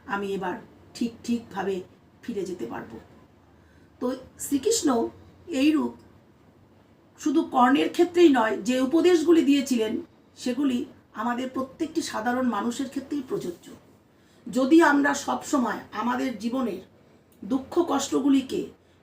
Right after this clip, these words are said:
সবসময় যদি মনে করি যে আমার জীবনেই কেন এত দুঃখ কষ্ট, অন্যের জীবনে নয়, তাহলে ভুল। কারণ স্বয়ং তিলকেশ্বর, জগদীশ্বর,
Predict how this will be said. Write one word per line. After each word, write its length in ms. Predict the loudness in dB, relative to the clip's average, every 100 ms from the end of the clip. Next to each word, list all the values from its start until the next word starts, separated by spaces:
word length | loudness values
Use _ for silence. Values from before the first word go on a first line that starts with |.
| -6
সবসময় 480 | -6 0 4 6 6
যদি 140 | 6 6 4
মনে 140 | 0 -2
করি 160 | -6 -6 -14 -20 -8 0
যে 80 |
আমার 320 | 2 4 4 4
জীবনেই 360 | 2 4 4 4
কেন 200 | 2 2 2
এত 80 | -2 -4 -6
দুঃখ 160 | -6 -6 -4
কষ্ট, 240 | -6 -6 -8 -8 -2
অন্যের 300 | 4 6 4 4
জীবনে 300 | 4 4 4 2
নয়, 180 | -6 -10 -20 _ _ -12
তাহলে 300 | -4 -2 -2 0
ভুল। 200 | 2 2 -2 -8 _ _ _ -6 -2
কারণ 260 | 2 0 -2 -6
স্বয়ং 300 | -2 2 2 2
তিলকেশ্বর, 760 | 2 0 0 -2 -2 -6 -6 -8 -16 -20 _ _ _ _ _ _ _ _ _ _ _ -12 2
জগদীশ্বর, 720 | 4 4 8 8 8 0 0